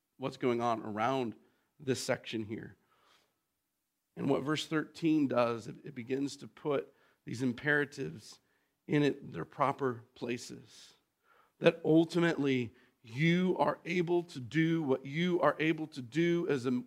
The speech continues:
member of gospel community because God is doing something in you. It's God who is at work.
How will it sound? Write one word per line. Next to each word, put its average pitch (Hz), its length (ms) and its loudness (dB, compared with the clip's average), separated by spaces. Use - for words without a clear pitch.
member 165 400 2
of 123 200 -4
gospel 151 380 0
community 135 580 -2
because 123 320 -2
God 113 480 2
is 101 200 -10
doing 98 320 -8
something 95 480 -18
in 92 260 -14
you. 101 160 -18
It's - 180 -20
God 123 640 4
who 110 180 -8
is 101 340 -10
at - 160 -12
work. 92 220 -12